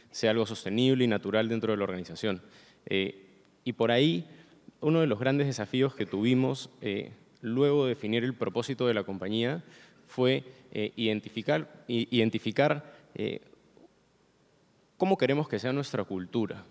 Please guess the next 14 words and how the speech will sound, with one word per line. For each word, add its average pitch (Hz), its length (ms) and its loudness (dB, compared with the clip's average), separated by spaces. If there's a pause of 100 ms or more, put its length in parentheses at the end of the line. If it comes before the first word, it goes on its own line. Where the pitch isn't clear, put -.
(140)
¿no? - 140 -18 (460)
Eh, 98 400 -4
porque 110 200 -4
finalmente 143 460 0
la 135 120 0
cultura... 147 760 0
Eh, 110 340 -4 (420)
se - 180 -2
define 143 460 2
como 131 220 0
el 110 260 -8
conjunto 151 460 0
de 143 60 4
valores, 135 640 2